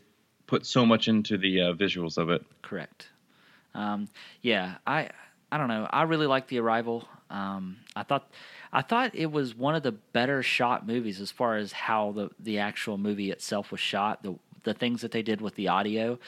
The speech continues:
Speaker 2: like when, um, she got in the helicopter and she put the headphones on,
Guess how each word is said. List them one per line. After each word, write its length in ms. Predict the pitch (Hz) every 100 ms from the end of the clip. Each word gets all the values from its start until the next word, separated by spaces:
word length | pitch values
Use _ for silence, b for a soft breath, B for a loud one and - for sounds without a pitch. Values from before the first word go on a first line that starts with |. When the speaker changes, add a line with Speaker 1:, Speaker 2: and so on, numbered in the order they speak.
| B B B
Speaker 2:
like 220 | 113 104
when, 500 | 117 110 107 107 104
um, 360 | - 104 104 104
she 180 | - 120
got 140 | 113
in 40 | 98
the 60 |
helicopter 640 | 113 110 113 113 107 - 110
and 180 | 107 104
she 160 | -
put 240 | 107 120 -
the 60 |
headphones 480 | 104 113 - 117 117
on, 400 | 117 117 117 123